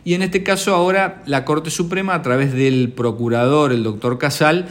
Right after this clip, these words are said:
ha convenido en que el fallo proveniente de la provincia de Entre Ríos, confirmado por estos tribunales,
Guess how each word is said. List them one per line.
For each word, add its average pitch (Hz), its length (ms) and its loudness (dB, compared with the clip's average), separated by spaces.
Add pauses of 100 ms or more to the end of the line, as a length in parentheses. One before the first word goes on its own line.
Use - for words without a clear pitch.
(220)
ha 131 220 -2
convenido 147 640 2
en 135 180 0
que 147 340 -2
el 113 160 -2
fallo 127 480 0
proveniente 113 500 -4
de 117 60 0
la 107 140 -4
provincia 110 400 -4
de 117 60 -2
Entre 120 200 -4
Ríos, 147 240 0
confirmado 117 380 -4
por 123 100 0
estos 127 200 -2
tribunales, 160 520 -2